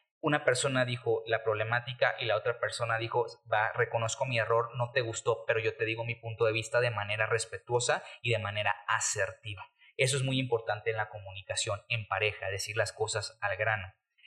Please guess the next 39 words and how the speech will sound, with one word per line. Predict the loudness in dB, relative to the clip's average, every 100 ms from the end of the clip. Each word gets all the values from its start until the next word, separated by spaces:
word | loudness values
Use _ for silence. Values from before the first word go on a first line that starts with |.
| -20 -20 _ _
Y | -2
parte | 2 4 4 2
de | 4
decir | 2 2
las | 0 2
cosas | 0 0 0
al | 2
grano | 2 2 2 -2 -4 -6
es | -4 0
también, | 0 0 0 -2 -4 -2
eh, | 2 4 4 4 4 2 2 -2 -6 -4
muy | 0 4
frecuente | 4 4 2 2 -2 -4 -2
que | 0
no | 2 2 2 2
queremos | 2 4 4 4 4
decir | 2 2 2
las | 4 2
cosas | 2 2 4 2 0 -8 -20 -2
porque | 0 2
nos | 2 4
da | 2
miedo | 2 2 4
la | 4 4
reacción | 4 2 0 0 2
de |
la | 2
otra | 4 0 0
persona | -2 -2 -2 0 -2 -4
y, | -8 -6
y | -4 0 2
es | 2
importante | -2 -2 0 0 0 0 -2
te-, | 2 2 2 -2 2
perder | 2 6 6 6
el | 4
miedo | 2 2 4
a | 2
eso. | 0